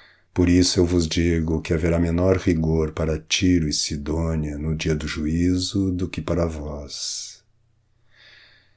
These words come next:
E tu, Cafarnaum, elevar-te-ás porventura até o céu? Não,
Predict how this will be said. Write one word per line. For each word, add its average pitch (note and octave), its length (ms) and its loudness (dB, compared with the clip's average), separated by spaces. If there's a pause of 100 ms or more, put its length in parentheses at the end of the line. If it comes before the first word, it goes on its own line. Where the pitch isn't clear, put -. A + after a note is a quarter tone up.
(320)
E F#2+ 80 4
tu, G#2+ 580 8
Cafarnaum, E2+ 960 2 (240)
elevar-te-ás F2 720 2
porventura E2 560 0
até D#2 140 -2
o D#2+ 80 0
céu? F2+ 600 0 (1000)
Não, E2+ 460 2